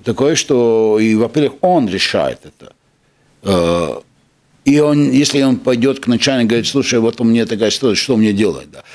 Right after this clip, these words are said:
Есть вопрос, где, как ты опознаешь эти ситуации, да, и очень важно, если у человека, скажем, там, много долгов, да, или как, на-, это уже такие риски, да,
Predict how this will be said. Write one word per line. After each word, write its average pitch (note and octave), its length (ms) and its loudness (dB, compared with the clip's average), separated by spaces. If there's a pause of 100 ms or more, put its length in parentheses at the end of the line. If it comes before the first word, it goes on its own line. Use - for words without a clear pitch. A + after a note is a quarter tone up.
(340)
Есть D#3+ 120 0
вопрос, D#3+ 380 0
где, D3 500 0 (180)
как - 180 -2
ты D3+ 100 2
опознаешь D#3+ 680 0
эти F#2 160 -10
ситуации, F#2 600 -2
да, A2 260 0
и G#2+ 80 2
очень A2 260 0
важно, A2 280 0
если G#2+ 180 -4
у G2+ 60 -2
человека, A2+ 460 0
скажем, G2+ 420 -4
там, G2+ 220 -6 (540)
много G#2 460 2
долгов, A2 600 0 (260)
да, A2 380 0
или A2 220 0
как, A#2+ 280 -2 (120)
на-, G#2+ 240 0
это A#2 400 -2
уже A#2+ 380 0
такие C#3+ 360 0
риски, D3 380 -2
да, A2+ 300 -2